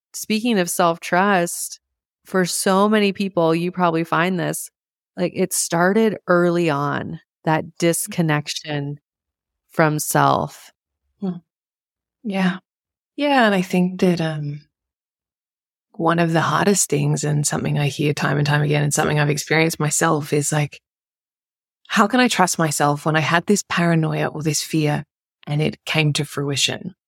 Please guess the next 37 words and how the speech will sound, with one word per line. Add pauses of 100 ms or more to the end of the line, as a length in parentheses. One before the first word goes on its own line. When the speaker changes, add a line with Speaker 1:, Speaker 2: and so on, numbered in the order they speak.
(120)
Speaker 2:
And
so
it's,
like, (360)
banking
Speaker 1:
Mm.
Speaker 2:
evidence
in
favor
of
the
fear
story
that's
telling
me (260)
I
was
right.
And
so
that
protective
part
of
me
that's (320)
on
the
lookout,
that's
hypervigilant,
that's (300)
snooping
or
that's
paranoid,